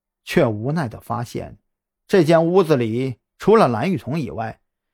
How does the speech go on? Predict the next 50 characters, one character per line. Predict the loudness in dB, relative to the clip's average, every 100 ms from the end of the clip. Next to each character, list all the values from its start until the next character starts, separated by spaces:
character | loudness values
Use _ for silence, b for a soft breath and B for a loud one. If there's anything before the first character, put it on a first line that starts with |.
| _ 0
竟 | 2 6
然 | 6
没 | 6 4 4
有 | 2
人 | -2 -4 -6 _
在 | -6 -6
看 | -2 -4 -4
自 | -10 -18
己。 | -20 -20 _ _ _ _ _ _ _ _ _
这 | 2 2
栋 | 2 -4
楼 | -6 -8
里 | -8 -14 -18 _ _ _
不 | 2 2
可 | 0 -6
能 | -4 -4
有 | -6
其 | -10 -12
他 | -8 -6
人 | -6 -8 -16
的， | -20 _ _ _ _ _ _ _ _
虽 | 2 4
然 | 4 0
看 | 0 -2
着 | -2
偏 | -6 -4 -4
僻， | -6 -14 -18 _ _ _ _ _ _
但 | 2 4
外 | 4 4
面 | 2
的 | 2
院 | 2 2
墙 | 0 -4 -2
上 | 0 0 -2 -8 _ _
可 | -2 2 2
是 | 2
装 | 2 2
着 | 0
一 | -2
层 | -4 -6
电 | -2 -2
网 | -2 -8 -16
的， | -18 -20 _ _ _ _ -2
外 | 0 0
人 | -4 -2
根 | 0 0
本 | -4
进 | -8 -8
不 | -8
来。 | -14 -20